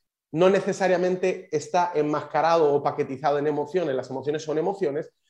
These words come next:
y el amor es algo mucho más profundo, que tiene que ver además con Dios y cómo introducir amor en todos nuestros protocolos, incluso para decirnos la verdad, era importante. Y la última que veíamos la semana pasada también era, eh, que las Smart People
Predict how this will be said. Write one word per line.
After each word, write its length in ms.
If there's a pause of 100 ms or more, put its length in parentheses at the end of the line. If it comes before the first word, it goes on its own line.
(100)
y 60
el 60
amor 160
es 100
algo 160
mucho 380
más 240
profundo, 680 (280)
que 100
tiene 200
que 100
ver 120
además 360
con 180
Dios 160
y 60
cómo 280
introducir 600
amor 420 (180)
en 120
todos 180
nuestros 320
protocolos, 520
incluso 340
para 160
decirnos 460
la 140
verdad, 420 (260)
era 180
importante. 600
Y 40
la 100
última 320
que 100
veíamos 500 (300)
la 80
semana 300
pasada 280
también 220
era, 300 (220)
eh, 280
que 60
las 160
Smart 220
People 440